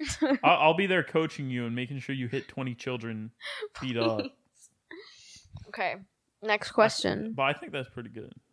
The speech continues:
Speaker 1: Next
Speaker 2: So
Speaker 1: question.
Speaker 2: you got twenty, I got thirty-eight.
Speaker 1: Yeah, but you're, like, a freaking second grader is, like, one third of your size.
Speaker 2: So I think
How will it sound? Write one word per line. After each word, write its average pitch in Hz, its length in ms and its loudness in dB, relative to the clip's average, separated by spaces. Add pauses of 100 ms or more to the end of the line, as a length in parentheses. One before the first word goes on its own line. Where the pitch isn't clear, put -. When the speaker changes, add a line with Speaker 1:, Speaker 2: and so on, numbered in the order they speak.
Speaker 1:
Next 196 280 -12
Speaker 2:
So - 60 -18
Speaker 1:
question. 135 200 2
Speaker 2:
you 151 80 -6
got 185 180 2
twenty, 165 220 -4
I 156 80 -2
got 139 160 -2
thirty-eight. 127 440 -4 (260)
Speaker 1:
Yeah, 233 380 8 (840)
but 269 120 2
you're, 285 180 -2 (120)
like, 254 160 -10 (1040)
a - 60 -10 (400)
freaking 294 360 -6
second 285 400 -2
grader 208 240 0
is, 220 140 -6
like, 220 300 -2
one 247 300 -2
third 262 240 2
of 254 100 0
your - 120 -4
size. - 640 -6 (180)
Speaker 2:
So 139 280 -12 (480)
I 190 100 4
think 311 300 -6